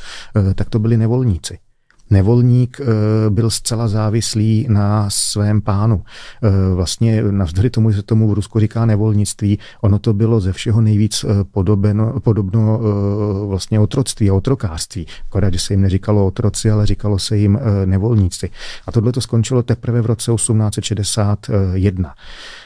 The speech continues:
Pak, eh, nastalo těch relativně klidných, řekněme, padesát let, kdy se ruská ekonomika, eh, a ruská společnost, eh, velmi rychle přibližovala tehdejšímu západu.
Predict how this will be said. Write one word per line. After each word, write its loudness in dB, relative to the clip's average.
Pak, -2
eh, 2
nastalo 0
těch -4
relativně 0
klidných, 2
řekněme, 0
padesát -2
let, -8
kdy 2
se 0
ruská 0
ekonomika, 2
eh, 0
a -2
ruská -2
společnost, -2
eh, 2
velmi 2
rychle -2
přibližovala 0
tehdejšímu 0
západu. 2